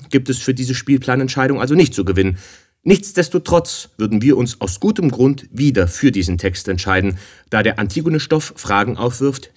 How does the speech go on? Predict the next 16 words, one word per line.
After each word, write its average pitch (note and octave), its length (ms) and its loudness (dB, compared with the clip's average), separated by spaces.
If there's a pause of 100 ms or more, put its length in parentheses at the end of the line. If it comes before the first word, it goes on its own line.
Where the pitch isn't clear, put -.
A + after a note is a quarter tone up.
die - 60 -8
gerade G#2+ 500 0
einfach G2+ 360 -4
bestens - 580 -4
in C3 120 -4
die D#3 100 -4
Zeit - 240 -6
passen. - 300 -12 (1160)
Was D#3 300 0
darf A#2+ 260 0
der G#2+ 160 -2
Staat G2+ 500 0
von - 200 -4
seinem A2 260 0
Bürger A#2+ 240 2
verlangen? - 440 -8